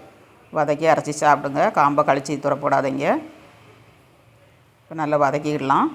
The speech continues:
ரொம்ப நல்லா வதங்கணும்னு வேண்டாம். ஓரளவுக்கு பச்சை வாடை போதலையும் வதக்கிட்டு நம்ம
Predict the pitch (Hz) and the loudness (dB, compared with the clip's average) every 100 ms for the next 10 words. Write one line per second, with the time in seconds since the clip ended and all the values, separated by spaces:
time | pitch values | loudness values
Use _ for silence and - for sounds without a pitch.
0 | - - - - 151 156 190 160 165 160 | -8 -20 -20 -10 -4 2 4 6 8 6
1 | 156 165 160 151 147 185 147 147 180 294 | 6 2 0 2 4 6 6 4 2 -4
2 | - - - - - - 165 175 165 156 | -6 -20 -20 -20 -8 -2 2 6 6 6
3 | 151 147 156 147 143 143 143 143 208 359 | 4 2 0 2 2 2 -4 -2 -2 -2
4 | - - - - _ _ _ _ 170 160 | -10 -20 -20 -20 _ _ _ _ -6 -2